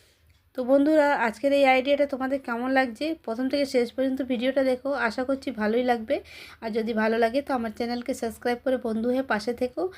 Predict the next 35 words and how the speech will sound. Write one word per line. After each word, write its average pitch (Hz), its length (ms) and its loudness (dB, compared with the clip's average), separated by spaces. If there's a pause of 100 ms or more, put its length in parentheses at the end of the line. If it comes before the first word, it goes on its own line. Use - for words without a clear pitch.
(260)
আর 220 200 0
যারা 214 280 2
আমার 226 260 0 (200)
এই 214 140 -4
ভিডিওটা 214 420 -2
দেখছো 214 320 -6
অবশ্যই 254 340 0
একটা 208 180 -8
লাইক 180 260 -2
দিয়ে 196 180 -10
দিও। 208 200 -8 (840)
তো 269 60 -4
দেখো 285 260 4
বন্ধুরা, 311 320 4
এখানে 294 320 2
আমি 285 160 0
রান 247 240 2
সেলাই 262 260 -2
করে 269 220 2
নিচ্ছি। 269 360 -2 (460)
আর 220 260 6
রান 254 200 4
সেলাই 302 300 2
সবাই 254 400 2
ঘরে 247 260 2
করতে 247 300 -6
পারো, 226 280 -2
সিম্পল 262 400 -4
সেলাই 233 280 -2
একবারে, 220 320 -2 (100)
আর 240 100 -8
খুব 302 220 -4
সহজভাবে, 277 600 4
খুব 277 200 -2
সিম্পলভাবে, 254 640 0